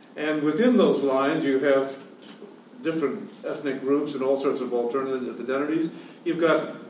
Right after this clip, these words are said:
groups like the Chechens who say, "We don't accept these lines." We have Nagorno-Karabakh. We,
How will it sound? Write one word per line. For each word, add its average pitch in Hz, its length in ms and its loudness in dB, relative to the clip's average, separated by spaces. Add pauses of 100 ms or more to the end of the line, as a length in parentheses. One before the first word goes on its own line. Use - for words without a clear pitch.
(120)
groups 156 260 -2
like 135 200 0
the 123 80 -6
Chechens 160 480 0
who 143 80 -2
say, 151 460 0 (200)
"We 156 60 0
don't 160 240 4
accept 165 340 0
these 117 180 -2
lines." 120 560 -4 (580)
We 123 160 -2
have 127 180 0 (300)
Nagorno-Karabakh. 131 960 0
We, 143 180 2